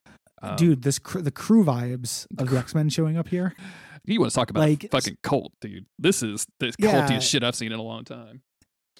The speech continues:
Speaker 2: Storm, uh, in, when the scene when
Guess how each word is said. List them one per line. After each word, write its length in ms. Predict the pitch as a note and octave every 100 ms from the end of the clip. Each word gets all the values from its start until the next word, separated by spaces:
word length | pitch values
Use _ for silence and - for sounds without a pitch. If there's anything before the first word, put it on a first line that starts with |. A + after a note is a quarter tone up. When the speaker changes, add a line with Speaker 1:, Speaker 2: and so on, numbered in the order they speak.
| - -
Speaker 2:
Storm, 760 | - - F#3+ C#4+ A3 F3 E3+ -
uh, 460 | D#3+ D3+ D3 C#3+ - - _ _ _ _ _ _ _ -
in, 220 | F#3+ F3
when 120 | F3 E3+
the 80 |
scene 320 | E3 G#3+ A3+ G#3
when 420 | F3+ D#3+ D#3+